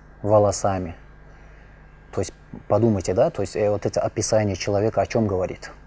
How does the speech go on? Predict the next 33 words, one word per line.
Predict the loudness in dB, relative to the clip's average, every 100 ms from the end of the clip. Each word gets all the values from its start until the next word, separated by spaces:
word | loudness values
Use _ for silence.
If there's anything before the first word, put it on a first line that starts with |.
| -20 -20 -10
Что | -6
человек | -2 0 4 2 0 -20 -20 -20 -20 -20 -2
в | 0
ослепительно | 0 0 -2 -2 -4
белых | 2 2 2
одеждах | 0 2 0 0
с | -4
черными | 0 2 2 -2
волосами. | -2 -4 -4 -6 -8 -10 -16 -10
Это | 2
говорит | 8 8 8
о | 4
том, | 4
что | 2 0
это | 2
был | 2
молодой | 2 2 2 0
человек, | -2 -4 -4 -6 -2
не | -2
старый, | -2 0 0 0
то | -2
есть | -4
у | -2
него | -4
седины, | -2 -2 0 2
ничего | 0 -2 -4
не | -4 -4
было, | -6 -8
да? | -4 -6 -6 -20 -20 -20 -8 4
То | 4
есть, | 4 -4 -18 -20 -20 -20 -20 -20 -20 -20 -20 -20 -20 -12 4
и | 6
он, | 10 10 10 6